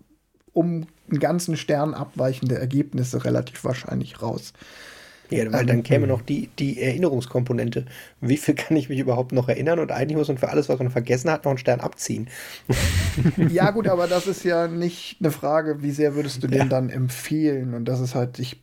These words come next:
Speaker 1: ne, wollt-, wir hatten uns ja mal drauf verständigt, dass wir sagen, okay, die, unsere Sternebewertung gesagt, wie sehr empfehle ich den Film? Und dann ist halt so,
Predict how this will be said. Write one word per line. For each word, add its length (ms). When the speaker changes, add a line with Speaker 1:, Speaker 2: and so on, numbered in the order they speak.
Speaker 1:
ne, 680
wollt-, 260
wir 80
hatten 160
uns 120
ja 100
mal 160
drauf 260
verständigt, 420
dass 80
wir 80
sagen, 240
okay, 260
die, 180
unsere 260
Sternebewertung 800
gesagt, 360
wie 180
sehr 300
empfehle 840
ich 200
den 160
Film? 280
Und 200
dann 160
ist 200
halt 200
so, 280